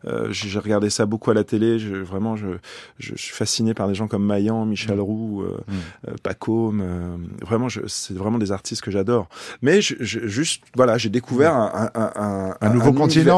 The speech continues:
Speaker 1: ouais,
Speaker 2: quoi.
Speaker 1: un nouveau continent qui
Speaker 2: Mm.
Speaker 1: me, qui me offrait des promesses qui me paraissaient plus, euh, euh, plus excitantes. Voilà. Et donc j'ai, j'ai, j'ai un peu, euh, j'ai, j'ai changé de braquet
Speaker 2: Mm.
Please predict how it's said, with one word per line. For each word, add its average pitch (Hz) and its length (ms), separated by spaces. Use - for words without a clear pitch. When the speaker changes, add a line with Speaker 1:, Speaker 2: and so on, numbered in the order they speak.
Speaker 1:
ouais, 135 80
Speaker 2:
quoi. 110 80
Speaker 1:
un - 40
nouveau 196 180
continent 165 440
qui 120 140
Speaker 2:
Mm. 113 80
Speaker 1:
me, 127 220
qui - 160
me 127 180
offrait 135 380
des 156 80
promesses 151 440
qui - 140
me 120 160
paraissaient 120 380
plus, 135 340
euh, 104 300
euh, 104 480
plus 123 200
excitantes. - 560
Voilà. 101 300
Et 110 60
donc 135 180
j'ai, 123 220
j'ai, 120 360
j'ai 120 120
un 113 120
peu, 143 140
euh, 98 40
j'ai, 110 200
j'ai 113 140
changé 160 300
de 143 60
braquet 123 460
Speaker 2:
Mm. 110 100